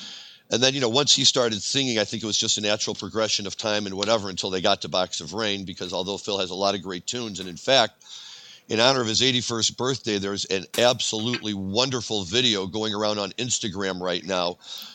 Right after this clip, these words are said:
uh, with a number, a wide number of musicians, all in their particular locations due to covid, and they play an amazing cover of Pride of Cucamonga.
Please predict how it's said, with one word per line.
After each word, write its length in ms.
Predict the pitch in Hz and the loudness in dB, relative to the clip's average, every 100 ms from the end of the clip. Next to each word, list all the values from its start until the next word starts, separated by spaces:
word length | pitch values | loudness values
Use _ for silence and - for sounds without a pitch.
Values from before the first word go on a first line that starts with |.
| - - | -14 0
uh, 260 | 101 98 92 | 4 4 2
with 220 | 104 98 | -2 -2
a 60 | |
number, 580 | 95 107 120 135 117 101 | -2 0 2 2 0 0
a 120 | - | 0
wide 400 | 95 98 117 127 | -2 4 6 6
number 380 | 113 117 120 110 | 4 0 0 0
of 120 | 98 | 0
musicians, 640 | 98 104 98 123 127 107 90 | -2 -4 0 2 0 0 -2
all 300 | 101 113 120 | 4 4 4
in 80 | 110 | 2
their 200 | 107 104 | 0 -2
particular 560 | - 107 - 101 117 | -4 -6 -4 -2 -2
locations 680 | 110 107 - 117 110 107 - - | 0 -2 0 0 0 -2 -6 -8
due 120 | - 110 | -8 -8
to 80 | |
covid, 420 | 95 131 131 107 87 - - - - | 0 0 2 0 -4 -10 -12 -12 -2
and 100 | 113 | 2
they 100 | 110 | 2
play 260 | - 123 117 | 4 2 4
an 80 | |
amazing 480 | 107 113 139 113 120 | 2 2 2 2 -2
cover 500 | - 123 123 113 107 - | 0 2 2 0 -2 2
of 400 | 104 101 92 - | 2 2 -2 -8
Pride 260 | - 123 | 0 2
of 120 | 123 - | 0 -6
Cucamonga. 640 | 127 - 104 107 104 62 | -8 -4 0 2 0 -8